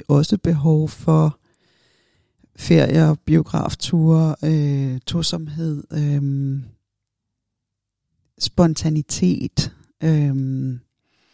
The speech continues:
så det med, at alting måske altid skal være meget planlagt, øh, sådan kan man også godt få en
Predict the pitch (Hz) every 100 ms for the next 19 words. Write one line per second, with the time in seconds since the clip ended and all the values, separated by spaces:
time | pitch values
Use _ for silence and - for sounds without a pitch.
0 | _ _ - - 156 175 160 165 165 -
1 | 151 - - 170 151 151 143 135 - 160
2 | 147 - 147 139 139 139 143 - 156 170
3 | 185 180 160 151 - - - 160 156 143
4 | - 160 165 151 147 - 160 - 160 156
5 | 156